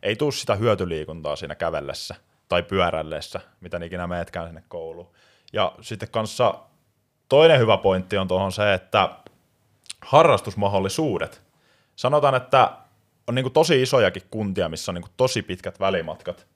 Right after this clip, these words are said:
Ja mäkin asuin, niinku, nuorempana kolmekymmentä kilometriä Joensuusta, ja mulla oli harrastus siellä. Niin ei kaikilla ole sitä mahdollisuutta, että ne pä-, pääsee, niinku, kuusi kertaa viikossa sinne kolmenkymmenen kilometrin päähän harrastamaan sitä lajia.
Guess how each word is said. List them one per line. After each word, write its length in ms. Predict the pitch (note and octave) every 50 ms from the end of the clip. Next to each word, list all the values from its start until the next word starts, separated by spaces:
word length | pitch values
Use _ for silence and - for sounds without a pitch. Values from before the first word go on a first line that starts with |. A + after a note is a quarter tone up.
| _ _ _ _ _ _
Ja 260 | G2+ F#2 E2+ - - -
mäkin 360 | F#2 G2 A2+ A#2+ B2 A2 A2
asuin, 260 | G#2 G2 G#2+ G#2 G2+ G2
niinku, 460 | F#2+ F#2+ F#2 F#2+ F#2 F2 - _ _ _ _ _ _ _ _ _ _ _ _ _ _ _ _ _ _ _ _ _ _ _ _ _ _
nuorempana 640 | _ B2+ C3 C3 B2+ A#2 A2 A2 G#2 G2 F2 - - - - -
kolmekymmentä 380 | - A#2 A#2+ A2 A2 G#2 G2 F#2+
kilometriä 400 | F#2+ F#2 F2+ F2 F#2 G#2 G2+ G2
Joensuusta, 600 | G2 G#2 G#2 F#2 F2+ F2+ D2 E2+ - - F#2 F2 - _ _ _ _ _ _
ja 60 | F#2+ F#2
mulla 160 | F#2+ F#2+ F#2+
oli 60 | G2
harrastus 560 | G2+ A2 A2 - G2 F2+ - - - - -
siellä. 320 | G#2 G2 F2 E2 D#2 D#2 - - _ _ _ _ _ _
Niin 240 | - F2+ E2+ E2+ -
ei 120 | G2+ G#2+ A2
kaikilla 320 | C3 C3+ C3 A#2+ A#2+ A2+
ole 60 | G#2
sitä 140 | - - A#2
mahdollisuutta, 680 | A2 A#2 A#2+ A#2+ G#2 G#2 F#2 E2+ - E2+ E2 - - E2
että 200 | D#2+ - - F2+
ne 80 | F2
pä-, 180 | - - F#2+ F2
pääsee, 400 | - - G#2+ G2 F#2+ G2 G2 F2
niinku, 280 | F2 F2 F2 F2 F2+ E2+ - _ _ _ _ _ _
kuusi 200 | - G#2+ G#2+ -
kertaa 340 | - G2+ F#2+ F#2 F#2+ F2 E2+
viikossa 340 | F#2 F#2 F#2 F2+ F2+ - -
sinne 120 | - F2
kolmenkymmenen 500 | - - F#2+ F#2 F#2 F#2 F2 E2+ - -
kilometrin 440 | - F#2 E2 D#2+ D#2+ D#2+ E2 D#2+ D2
päähän 260 | E2 E2 E2 F2 F2+
harrastamaan 600 | F2+ G#2 G2 F2+ F2 F2 - - E2+ D#2+ D2+ D#2
sitä 140 | - E2 E2+
lajia. 320 | E2+ E2+ E2+ E2 D2+ D#2